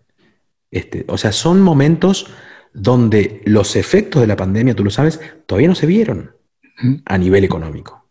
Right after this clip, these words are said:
Speaker 1: Este no es el piso del problema. El problema va a ser más profundo. Y todavía no tenemos ni la menor idea de cuánto vamos a tardar en salir del problema. Te doy un ejemplo.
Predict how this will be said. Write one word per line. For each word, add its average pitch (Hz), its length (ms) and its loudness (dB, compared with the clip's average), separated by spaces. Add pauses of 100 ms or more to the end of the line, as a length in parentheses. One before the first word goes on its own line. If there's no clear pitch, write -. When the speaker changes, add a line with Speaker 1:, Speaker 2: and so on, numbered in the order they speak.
Speaker 1:
Este 156 260 2
no 120 160 2
es 196 160 0
el 104 160 2
piso - 440 -4 (1000)
del 101 200 0
problema. 87 500 0 (1200)
El 92 160 -6
problema 117 360 2
va 175 80 2
a - 20 0
ser 120 180 2
más 110 140 2
profundo. 92 640 -6 (960)
Y 110 320 0
todavía 117 480 2
no 135 100 0
tenemos 120 320 0
ni 101 200 0
la 101 120 -2
menor 113 260 0
idea 131 760 -4
de 101 140 -2
cuánto 143 340 0
vamos 127 220 0
a 101 80 -4
tardar 104 260 -2
en 104 160 0
salir 135 500 -2
del 87 160 -8
problema. - 540 -12 (960)
Te 143 120 2
doy 190 60 6
un 208 60 6
ejemplo. 95 460 -2